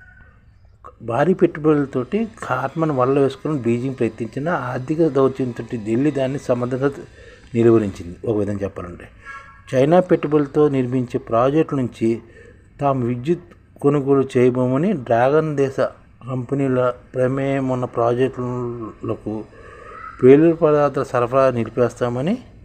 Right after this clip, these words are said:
నేపాల్కు చైనా స్పష్టం చేసింది. అదే నేపాల్కు ఇండియా స్పష్టం చేసిందన్నమాట. అంటే చ-, చైనా పెట్టుబడులతో నిర్మించే ప్రాజెక్టుల నుంచి తాము విద్యుత్తును కొనుగోలు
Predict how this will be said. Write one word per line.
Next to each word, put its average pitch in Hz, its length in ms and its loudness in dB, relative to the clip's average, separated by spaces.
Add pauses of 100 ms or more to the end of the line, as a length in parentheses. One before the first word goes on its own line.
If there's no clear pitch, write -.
(1000)
నేపాల్కు 139 500 2 (120)
చైనా 123 200 -2
స్పష్టం - 360 -6
చేసింది. 92 440 -14 (840)
అదే 127 140 -6
నేపాల్కు 127 540 0
ఇండియా 135 220 0
స్పష్టం 110 340 -8
చేసిందన్నమాట. 101 360 -6 (560)
అంటే 247 300 2 (1500)
చ-, - 460 -8
చైనా 160 260 4
పెట్టుబడులతో 170 540 4
నిర్మించే 151 580 0
ప్రాజెక్టుల 156 600 2
నుంచి 156 260 -2
తాము 139 280 0
విద్యుత్తును 139 380 -2
కొనుగోలు 123 380 8